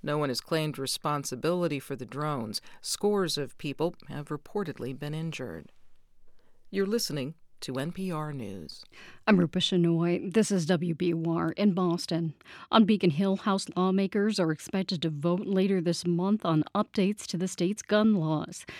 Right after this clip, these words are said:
Speaker 2: The legislation introduced yesterday limits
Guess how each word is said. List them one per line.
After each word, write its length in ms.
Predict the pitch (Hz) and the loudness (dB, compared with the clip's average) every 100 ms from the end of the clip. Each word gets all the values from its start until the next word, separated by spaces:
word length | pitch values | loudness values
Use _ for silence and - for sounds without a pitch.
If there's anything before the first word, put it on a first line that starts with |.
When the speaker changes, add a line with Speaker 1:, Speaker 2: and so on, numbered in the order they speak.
| - | -2
Speaker 2:
The 100 | 208 | 2
legislation 880 | 180 185 165 - 180 - 185 185 208 | 4 4 0 0 0 2 2 4 4
introduced 580 | 190 180 175 170 175 - | 2 2 2 0 0 0
yesterday 680 | 180 214 - 185 165 160 190 | 0 0 -2 -2 2 2 4
limits 500 | 170 185 202 214 | 6 6 6 2